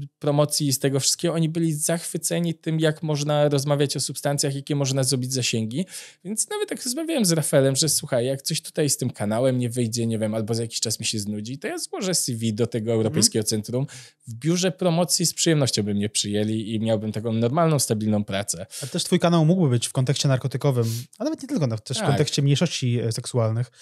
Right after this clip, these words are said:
Speaker 2: mógłby być takim kanałem, który pokazuje, jak może być i jak
Speaker 1: Mhm.
Speaker 2: jest za granicą. I
Speaker 1: Oczywiście,
Speaker 2: i
Speaker 1: że
Speaker 2: ta
Speaker 1: tak.
Speaker 2: cywilizacja nie pada tam, tak? Tam to
Speaker 1: Tak.
Speaker 2: nie jest tak, że, że tam już zaraz ta Portugalia przestanie istnieć, tylko po prostu mają inne
Speaker 1: Tak.
Speaker 2: rozwiązania.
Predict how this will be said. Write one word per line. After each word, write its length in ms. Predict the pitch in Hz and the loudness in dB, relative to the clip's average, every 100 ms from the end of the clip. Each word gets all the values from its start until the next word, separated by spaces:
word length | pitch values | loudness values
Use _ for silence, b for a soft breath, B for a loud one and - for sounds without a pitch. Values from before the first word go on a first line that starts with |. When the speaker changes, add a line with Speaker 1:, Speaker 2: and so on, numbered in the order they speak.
| B B | B B
Speaker 2:
mógłby 260 | 135 196 147 | 4 6 6
być 140 | 139 | 6
takim 180 | 139 131 | 4 4
kanałem, 360 | 135 135 131 | 4 6 6
który 140 | 123 131 | 4 0
pokazuje, 380 | 123 127 131 127 | 0 2 6 6
jak 240 | 147 - | 4 4
może 320 | 156 160 139 | 6 8 6
być 400 | 120 113 - - | 4 0 0 -2
i 120 | 143 | 4
jak 140 | 139 156 | 6 6
Speaker 1:
Mhm. 120 | 156 | 6
Speaker 2:
jest 140 | 143 | 6
za 80 | 151 | 4
granicą. 480 | 135 135 131 123 117 | 6 6 6 4 0
I 200 | 110 113 | 0 0
Speaker 1:
Oczywiście, 640 | 139 123 127 120 110 - - | 2 4 2 0 -4 -2 -2
Speaker 2:
i 40 | |
Speaker 1:
że 80 | 147 | 0
Speaker 2:
ta 60 | |
Speaker 1:
tak. 60 | 165 | 2
Speaker 2:
cywilizacja 420 | 165 160 165 170 | 4 6 4 6
nie 100 | 165 | 4
pada 300 | 160 156 135 | 4 2 4
tam, 240 | 120 127 123 | 4 2 4
tak? 200 | 135 139 | 2 2
Tam 160 | 139 | 0
to 60 | 127 | 4
Speaker 1:
Tak. 120 | 151 | 6
Speaker 2:
nie 120 | 170 | 8
jest 300 | 185 147 - - | 8 6 4 2
tak, 180 | 185 | 2
że, 280 | 165 - 170 B B B | 2 6 6 B B B
że 100 | 151 | 0
tam 180 | 151 143 | 4 4
już 140 | 143 139 | 4 6
zaraz 260 | 147 139 | 6 4
ta 80 | 139 | 0
Portugalia 420 | 135 127 147 143 | -4 0 4 4
przestanie 360 | 135 139 143 143 | 2 0 2 2
istnieć, 440 | 139 120 - 147 | 2 -2 -2 -2
tylko 340 | - 143 156 156 | -2 -2 0 -2
po 60 | |
prostu 240 | 156 - 151 | -8 -10 -2
mają 240 | 147 151 | 0 2
inne 180 | 156 156 | 2 4
Speaker 1:
Tak. 80 | 151 | 6
Speaker 2:
rozwiązania. 720 | 143 151 147 151 131 123 | 6 4 6 6 6 2